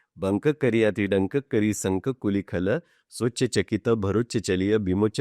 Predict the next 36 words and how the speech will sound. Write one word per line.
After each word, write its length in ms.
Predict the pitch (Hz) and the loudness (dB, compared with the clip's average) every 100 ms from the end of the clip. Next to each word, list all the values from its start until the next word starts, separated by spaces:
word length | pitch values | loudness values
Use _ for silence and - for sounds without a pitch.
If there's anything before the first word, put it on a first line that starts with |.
| - | -4
खजल, 400 | 95 80 85 123 - _ _ - | -4 -2 -2 -2 -6 _ _ -8
तठ्ठई 340 | 98 - 131 | -6 0 2
मन 280 | 127 110 117 | 4 4 4
कट्ट 360 | 117 117 - 120 | 2 -2 -2 -4
टिकसई 560 | - 117 107 - 104 | -2 -2 -2 0 0
रट्ट 280 | 98 98 - | 0 -2 -4
टिलिये, 500 | 120 - 90 90 127 - _ _ - | -4 -2 0 2 0 -2 _ _ -6
सत्स 340 | 107 104 139 | -6 -2 -2
दिससी 580 | 131 110 107 101 123 135 | 0 0 -2 -4 -2 -2
ब-, 140 | 98 | -2
रद्दत 400 | 95 101 92 113 | -2 -2 -2 -4
भिबई 460 | 120 101 87 104 131 | -2 -2 0 2 2
रद्दत 320 | 101 90 107 | 0 0 0
दिलिये. 420 | 87 85 78 69 - _ _ _ _ _ - - | 0 -2 -4 -6 -10 _ _ _ _ _ -10 -6
खूप 200 | 95 87 | -2 0
अवघड 360 | 95 95 117 | 0 0 2
आहे 80 | 101 | 4
हा 160 | 87 113 139 113 | 2 0 -4 -4
छंद. 240 | 90 90 135 - - | -2 0 -2 -4 -10
आणि 380 | 82 101 131 156 - _ - | -4 -2 0 -2 -6 _ -18
उच्चभूषण 640 | 87 110 101 107 101 120 117 | -12 -8 -4 -4 0 0 0
पुढं 220 | 120 120 | 0 2
म्हणतोय 340 | 113 98 120 | 2 0 -4
की 340 | 110 127 147 170 _ _ 87 | -4 -2 -2 -4 _ _ -8
रोडू 320 | 95 117 127 | -4 0 -2
कोसळून 440 | 110 113 123 127 | 0 -2 2 2
सगळे 320 | 117 113 123 | 2 0 2
मुघल 360 | 123 113 104 117 | 2 2 0 0
रडत 260 | 104 113 120 | 2 0 0
आहे 80 | 107 | 0
ना, 140 | 104 | 0
त्यांचं 340 | 113 117 101 107 | -2 -4 -4 -4
भडोच 360 | 101 107 110 | -2 -2 -2
शहर 140 | 117 101 | -2 0
आहे 100 | 85 | 0
पुढं. 300 | 80 80 | -2 -4